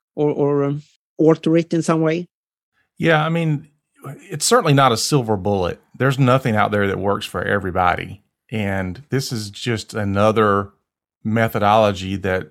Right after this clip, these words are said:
Speaker 2: a lot of people have found that works for them. Uh, it's not for everybody. There are some people that don't have a lot of the same issues. Like, they get along great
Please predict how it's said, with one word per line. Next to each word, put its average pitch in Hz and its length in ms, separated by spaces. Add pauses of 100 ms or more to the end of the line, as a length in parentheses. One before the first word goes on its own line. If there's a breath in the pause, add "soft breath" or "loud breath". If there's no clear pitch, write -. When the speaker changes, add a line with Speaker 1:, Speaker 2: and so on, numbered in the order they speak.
(160)
Speaker 2:
a 104 60
lot 101 420
of 107 80
people 104 240
have 95 160
found 98 280
that 87 100
works 101 240
for 90 160
them. 85 380 (640)
Uh, - 120
it's 117 300
not 113 200
for 107 140
everybody. 87 480
There 98 140
are 110 60
some 123 200
people 117 240
that 95 180
don't 107 340
have 101 600
a 107 100
lot 101 280
of 98 140
the 95 100
same 101 380
issues. - 680
Like, 90 200
they 101 220
get 107 220
along 113 400
great 113 420